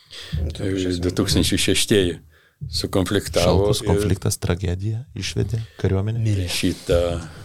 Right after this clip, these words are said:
Speaker 2: atsisakė žaist, o mūsų krikštatėvis tikras ir tėvas buvo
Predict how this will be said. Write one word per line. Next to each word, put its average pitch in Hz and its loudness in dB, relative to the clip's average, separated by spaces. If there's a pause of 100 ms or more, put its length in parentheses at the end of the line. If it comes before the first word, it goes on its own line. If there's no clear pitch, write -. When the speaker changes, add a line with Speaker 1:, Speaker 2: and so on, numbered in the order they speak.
(1400)
Speaker 2:
atsisakė 87 2
žaist, 95 2 (160)
o 90 2
mūsų 131 2
krikštatėvis 123 2
tikras 113 0
ir 90 -2
tėvas 104 2
buvo 90 0